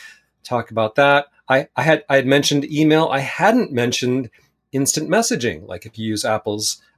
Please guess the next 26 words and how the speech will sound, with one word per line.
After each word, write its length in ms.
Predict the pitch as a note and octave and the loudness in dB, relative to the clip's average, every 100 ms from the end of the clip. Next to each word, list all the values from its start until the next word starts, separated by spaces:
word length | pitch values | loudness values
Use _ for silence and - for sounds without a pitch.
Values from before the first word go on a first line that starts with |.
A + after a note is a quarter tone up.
| - | -12
uh, 160 | G2 C#3+ | -2 2
iMessage 680 | D3+ D3+ C#3+ D#3 D3 B2+ - | 4 4 4 2 2 0 -2
or 120 | A2+ | 0
you 140 | A2 | 0
use, 360 | G#2+ G#2 G#2 - | 0 0 0 -2
uh, 380 | G2 F#2+ F#2+ F#2 _ - | -4 -4 -6 -8 _ -20
you 160 | C3+ A#2 | -4 0
know, 380 | G#2 G2+ F#2+ F#2+ _ _ _ _ _ _ | 2 0 -2 -8 _ _ _ _ _ _
uh, 400 | A2+ G#2 G2+ G2 F#2 _ _ _ _ _ _ _ _ _ _ _ _ _ _ _ - | -2 0 0 -2 -6 _ _ _ _ _ _ _ _ _ _ _ _ _ _ _ -6
<laughs> 60 | - - - - - - | -2 -2 -4 -8 -14 -10
why, 340 | A#2 G3+ - - - - | -6 -4 -6 -10 -20 -2
why, 260 | E3 F3+ F3+ | 4 6 6
why 180 | E3 E3+ | 4 6
are 180 | F3 | 6
all 140 | F3 D#3 | 6 4
the 140 | D#3 | 4
other 220 | D3 D3+ | 4 4
ones, 400 | C#3 C#3 C3+ B2+ - | 2 2 -2 -4 -4
uh, 280 | B2 A#2+ B2 | 0 0 0
evaporating 640 | A#2+ B2 B2 B2+ A#2 A2+ | -2 -2 -2 -4 -4 -4
in 160 | A#2 A2 | -6 -6
my, 160 | G#2 G#2 | -6 -6
in 200 | A#2 A2 | -6 -8
my 360 | G#2 G2+ G2+ - | -6 -6 -8 -10
memory? 440 | A#2+ A#2+ A2+ G2+ - - - - | -8 -6 -6 -6 -10 -20 -12 -2
Uh, 220 | A#2+ | -2